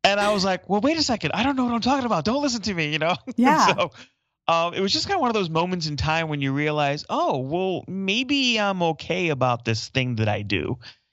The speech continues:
Speaker 1: you know? And so fast forward many years later, uh, when I transitioned into business, um, I'm just very curious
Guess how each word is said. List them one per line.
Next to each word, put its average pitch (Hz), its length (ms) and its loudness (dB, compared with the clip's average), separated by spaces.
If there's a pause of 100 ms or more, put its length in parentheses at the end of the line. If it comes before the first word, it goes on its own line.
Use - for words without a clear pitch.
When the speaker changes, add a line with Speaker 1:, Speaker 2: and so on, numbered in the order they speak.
Speaker 1:
you 113 120 2
know? 110 260 2
And 131 200 -2
so 139 340 0
fast 160 360 -2
forward 147 220 0
many 131 180 -2
years 120 220 -2
later, 117 400 0 (420)
uh, 110 160 2
when 107 140 0
I 107 80 0
transitioned 110 760 0
into 104 760 2
business, 120 640 0 (460)
um, 110 340 2 (120)
I'm 170 280 0
just 180 440 -2
very 139 720 0 (240)
curious 113 840 -2